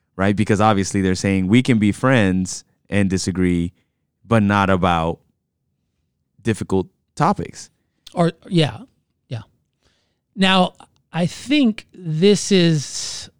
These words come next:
Speaker 2: a play on another thing. Um, I think there's a,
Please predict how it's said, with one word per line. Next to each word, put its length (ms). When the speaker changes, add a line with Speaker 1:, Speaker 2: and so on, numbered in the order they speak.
Speaker 2:
a 60
play 440
on 180
another 400
thing. 580
Um, 340
I 40
think 300
there's 240
a, 120